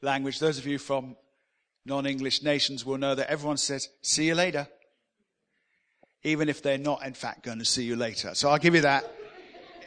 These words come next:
in case you were from another country and you're worried that people are gonna see you later. They're not really. It's just an expression we use. "See you later, alligator."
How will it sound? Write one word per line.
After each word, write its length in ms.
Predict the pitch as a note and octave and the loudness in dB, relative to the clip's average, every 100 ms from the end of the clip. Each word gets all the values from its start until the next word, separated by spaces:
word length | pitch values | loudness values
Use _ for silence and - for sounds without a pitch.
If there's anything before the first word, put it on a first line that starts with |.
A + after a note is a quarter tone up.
| - | -8
in 100 | D3+ | -8
case 400 | - F3 E3 - | 4 6 6 6
you 120 | D3 | 4
were 40 | C3+ | 4
from 220 | D#3 D3+ | 4 6
another 240 | D3+ D#3+ | 6 4
country 500 | - E3 C3 C#3 C3+ | 4 2 2 0 0
and 100 | C3+ | 2
you're 140 | C3+ C3+ | 4 6
worried 540 | D3 F3+ C#3 B2 C#3 - _ _ _ | 12 12 10 4 -4 -10 _ _ _
that 160 | C3+ - | -8 0
people 320 | E3+ D#3 C#3 | 0 2 2
are 60 | C3 | 2
gonna 200 | D3 C3 | 2 6
see 240 | - D3+ | 6 6
you 180 | D#3 D3 | 4 2
later. 380 | C#3 D3+ C#3+ B2 | 6 6 6 2
They're 140 | D3+ | 6
not 200 | G3 F3 | 8 8
really. 440 | D3 D3 C3 B2+ - - - F#3+ - - - - - | 6 2 2 -2 -8 -18 -20 -18 -18 -20 -20 -18 -10
It's 160 | C#3 - | -6 -2
just 340 | - D#3 - | 0 2 2
an 100 | D#3 | 2
expression 640 | D#3 - - D3+ - C3 | 6 6 8 10 10 6
we 120 | C3 | 2
use. 520 | C3 B2 G#2+ - - - - - - - _ _ _ _ | 2 0 0 -2 -2 -8 -20 -20 -20 -20 _ _ _ _
"See 260 | - D3+ E3 | -2 4 8
you 80 | |
later, 460 | F3 G#3 A3 F#3 F3 - - - - - - _ _ _ _ _ _ _ _ _ _ _ _ _ | 12 12 12 12 10 0 -20 -20 -20 -20 -20 _ _ _ _ _ _ _ _ _ _ _ _ _
alligator." 560 | C3 C3 C3 C3 C#3 | -8 -6 -4 -2 -2